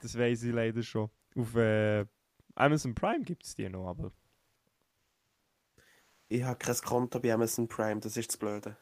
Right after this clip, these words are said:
Speaker 1: Das ist sad, das ist sehr sad. Ähm,
Speaker 2: Es ist, es ist ziemlich sad, weil zum Teil, zum Teil gibt's dort mega coole Filme, wo man halt nur auf Amazon Prime kann schauen oder halt, äh,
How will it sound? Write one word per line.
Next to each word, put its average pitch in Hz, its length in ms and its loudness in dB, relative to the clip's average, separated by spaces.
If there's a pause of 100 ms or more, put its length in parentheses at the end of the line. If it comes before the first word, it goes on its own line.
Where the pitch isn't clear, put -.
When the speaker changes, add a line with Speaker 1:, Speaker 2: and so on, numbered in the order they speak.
Speaker 1:
Das - 180 -14
ist - 400 -12
sad, 87 580 -6
das 101 100 -12
ist - 220 -14
sehr - 200 -14
sad. - 280 -18 (880)
Ähm, 117 640 4
Speaker 2:
Es 147 160 0
ist, 160 200 0
es 113 60 -10
ist 165 240 0
ziemlich 175 280 4
sad, 156 260 4
weil 139 120 -2
zum 135 180 -6
Teil, 135 400 6
zum 139 180 -6
Teil 131 200 4 (320)
gibt's 131 280 2
dort 127 280 2
mega 131 180 0
coole 127 320 -2
Filme, 127 480 2 (420)
wo 120 120 2
man 123 100 2
halt 127 160 -2
nur 123 120 0
auf 123 180 -4
Amazon 117 400 0
Prime 123 280 0
kann 131 200 -4
schauen 123 320 0
oder 120 360 0
halt, 120 280 -2 (180)
äh, 113 220 0